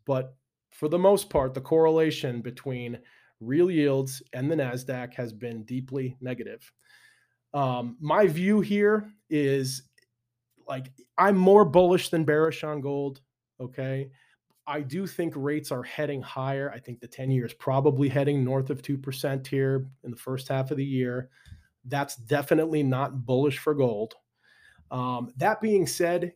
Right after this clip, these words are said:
gold is underowned. Um, you know, a lot of people have bailed on gold and opted for Bitcoin. I think gold is probably the,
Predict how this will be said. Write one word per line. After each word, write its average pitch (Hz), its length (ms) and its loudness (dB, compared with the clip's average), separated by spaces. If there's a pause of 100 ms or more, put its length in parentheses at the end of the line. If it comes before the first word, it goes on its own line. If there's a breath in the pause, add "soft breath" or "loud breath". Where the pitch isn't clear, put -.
gold 147 300 4
is 131 120 0
underowned. 143 760 -2 (680)
Um, 117 520 -6 (220)
you 139 100 -2
know, 117 140 -8
a 113 60 -10
lot 123 260 -2
of - 80 0
people 202 380 -2
have 120 280 -4
bailed 160 320 -2
on 165 160 2
gold 151 360 0
and 117 100 -6
opted 135 320 -8
for 156 100 -8
Bitcoin. 131 560 -4 (420 soft breath)
I 120 40 -20
think 151 220 -2
gold 151 240 2
is - 80 -4
probably 151 500 -4
the, 117 240 -4